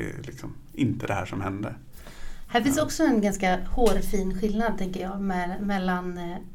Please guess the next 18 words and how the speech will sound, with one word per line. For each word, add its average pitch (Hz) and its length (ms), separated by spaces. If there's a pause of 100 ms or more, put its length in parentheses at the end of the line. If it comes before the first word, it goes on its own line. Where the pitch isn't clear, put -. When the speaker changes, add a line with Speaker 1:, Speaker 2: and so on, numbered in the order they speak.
Speaker 2:
mm, 185 800 (1000)
att 202 220
få 202 180
faktisk - 640 (160)
hjälp 233 680
Speaker 1:
Mm. 107 160 (960)
Speaker 2:
och 208 280
att, - 440 (120)
att, - 440
eh, 180 400 (320)
skitsnacka. - 1000 (100)
Speaker 1:
Mm. - 380 (800)
Absolut. 117 580 (1120)
Speaker 2:
Jag 240 100
har 240 60
läst 226 300
ett 196 120
ord, 185 220